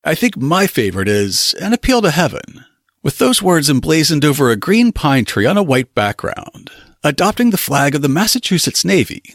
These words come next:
from back when we had our own Navy. There are five more brand new Revolution-inspired designs to choose from, and the more you pre-order by March thirty-first,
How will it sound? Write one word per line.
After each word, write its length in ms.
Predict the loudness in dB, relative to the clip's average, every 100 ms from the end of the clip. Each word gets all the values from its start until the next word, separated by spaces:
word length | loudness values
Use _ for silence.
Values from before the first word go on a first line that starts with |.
| _ _ _
from 400 | -2 -2 -2 -6 _ _ _ -6
back 240 | -6 -4
when 140 | -2 0
we 120 | 0
had 180 | -2 -6
our 160 | -8
own 100 | -6
Navy. 520 | -2 -2 -4 -14 -18 _ _ _ _ _ _ _ _ _ _ _ _ _ _ _ _ _ _ 0
There 160 | 2
are 60 | 2
five 340 | 2 0 2
more 260 | 2 4 2
brand 480 | -2 -2 2 2 4
new 240 | 4 4
Revolution-inspired 1000 | 0 -4 0 0 0 -2 -2 -2 0 0
designs 380 | 0 0 0 -2
to 100 | -6
choose 300 | -2 -2 -2
from, 500 | -2 -4 -4 -8 -12 _ -12
and 140 | -2
the 60 | 0
more 280 | 2 2 2
you 140 | 0
pre-order 640 | -2 -2 2 2 0 -4
by 140 | -2 0
March 260 | 0 0
thirty-first, 800 | -2 -2 0 0 0 -2 -6 -10